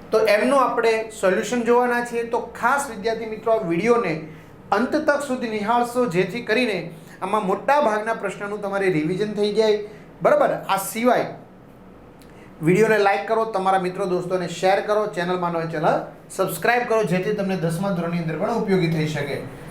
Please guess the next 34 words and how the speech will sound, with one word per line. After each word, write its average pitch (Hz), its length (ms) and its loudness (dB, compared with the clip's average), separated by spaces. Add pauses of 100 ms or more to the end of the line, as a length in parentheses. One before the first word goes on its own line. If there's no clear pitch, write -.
(200)
તો 247 120 6
વિભાગ 247 500 4
એ 254 120 6
આપની 233 380 0
ખબર 240 300 2
છે, 240 180 -2
હેતુલક્ષી 220 720 0
પ્રશ્નો 214 460 -6
છે, 226 220 0 (520)
જેમાં 214 480 0
ખાલી 202 260 0
જગ્યા, 208 300 2
ખરા 196 380 0
ખોટા, 196 320 0
વિકલ્પો, 196 840 -2 (300)
બરાબર? 254 340 4 (340)
એક 208 220 0
વાક્યના 196 360 -2
સબ-, 190 340 -4
અ, 175 100 -2
સ-, 170 360 0 (200)
જવાબ, 190 520 2
વૈજ્ઞાનિકોના 196 720 -2
નામ, 190 440 2
એકમો, 196 720 0 (260)
જોડકા, 202 380 4
આવું 247 380 0
કંઈ 302 240 2
પણ 349 240 0
પૂછાઈ 220 360 -4
શકે 147 300 -6
છે. - 260 -14 (1080)
તો 262 100 4
ખાસ 294 540 0